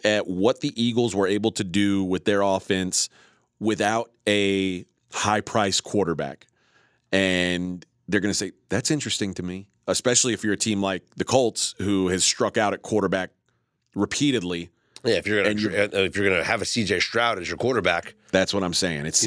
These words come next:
Speaker 1: seems
Speaker 2: like a nice fit.
Speaker 1: seem, or an Anthony Richardson, whoever it
Speaker 2: Or an
Speaker 1: is.
Speaker 2: Anthony Richardson, yeah.
Speaker 1: They, there's guys who seem like they
Speaker 2: Will
Speaker 1: could be
Speaker 2: Levis? <laughs>
Speaker 1: It's, well, there, I mean, there's people who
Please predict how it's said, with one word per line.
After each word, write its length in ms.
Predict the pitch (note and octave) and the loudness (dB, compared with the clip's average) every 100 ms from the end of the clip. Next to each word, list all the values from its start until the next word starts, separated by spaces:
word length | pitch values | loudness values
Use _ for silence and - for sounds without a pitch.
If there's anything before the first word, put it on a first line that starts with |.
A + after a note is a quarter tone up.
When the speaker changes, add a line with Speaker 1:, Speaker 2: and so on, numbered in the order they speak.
| G#2+ | 0
Speaker 1:
seems 20 | |
Speaker 2:
like 100 | F2+ | 0
a 60 | F2+ | 2
nice 220 | F2+ - | 0 0
fit. 140 | A#2+ | 0
Speaker 1:
seem, 260 | - A2 G#2+ B2+ | 0 -2 -4 -2
or 200 | B2 A#2+ | 0 0
an 80 | |
Anthony 300 | A2+ G#2+ G2 | -4 -4 -4
Richardson, 360 | F#2 C3 B2 A#2+ | -2 -2 -2 -2
whoever 280 | D#3 E3+ C#3+ | 0 0 0
it 60 | G#2+ | 0
Speaker 2:
Or 60 | |
an 40 | G#2 | 2
Speaker 1:
is. 40 | G2+ | 0
Speaker 2:
Anthony 100 | F#2 | 0
Richardson, 280 | G2 G2 F2+ | -2 -4 -4
yeah. 120 | F#2+ F#2+ - | -2 -4 0
Speaker 1:
They, 180 | A#2 G#2+ | 0 0
there's 220 | A2+ G#2 | -2 0
guys 340 | C3+ C3 B2+ - | 0 0 0 0
who 220 | A#2+ G#2+ | -2 0
seem 320 | - C3+ C3+ | 2 2 0
like 160 | B2 A2 | -2 0
they 120 | A#2+ | 0
Speaker 2:
Will 120 | C#4 | 2
Speaker 1:
could 60 | C#4+ | 2
be 60 | C4+ | 0
Speaker 2:
Levis? 580 | C#4+ G4 G4 - - - | 0 -2 -6 -8 -14 -6
<laughs> 40 | G#2+ - G#2 | -6 -4 -2
Speaker 1:
It's, 320 | A2+ B2 - E2 E2 | 0 0 -2 -2 -2
well, 220 | F2 G#2 | 0 0
there, 180 | F#2+ G2+ E2 | 0 0 2
I 80 | F2+ | 0
mean, 140 | G2 G#2+ | 2 0
there's 100 | - | 0
people 260 | A#2+ C#3 | 0 2
who 280 | C3 C3 | 2 -2